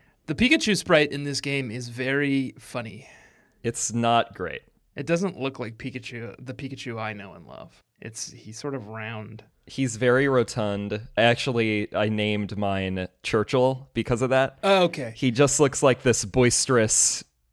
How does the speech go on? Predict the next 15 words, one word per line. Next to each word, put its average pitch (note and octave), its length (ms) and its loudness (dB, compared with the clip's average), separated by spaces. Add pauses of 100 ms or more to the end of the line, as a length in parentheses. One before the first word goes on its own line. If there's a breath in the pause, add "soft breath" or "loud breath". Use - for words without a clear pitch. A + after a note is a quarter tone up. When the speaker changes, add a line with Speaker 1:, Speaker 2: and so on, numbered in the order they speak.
(120)
Speaker 2:
fat G2 560 2 (400)
little A#2+ 260 6
rat. G2 320 4 (520)
Speaker 1:
Little C3+ 200 -4
rat. A#2+ 320 -2
Speaker 2:
Yeah. G#2 280 4
Speaker 1:
What G3 160 6
did A#3 180 2
you G#3 140 4
name F3+ 640 4
your D3 540 4
player D3+ 300 -4
character? G#2 540 -14 (240)
Speaker 2:
In A#2 240 2
these G#2+ 540 0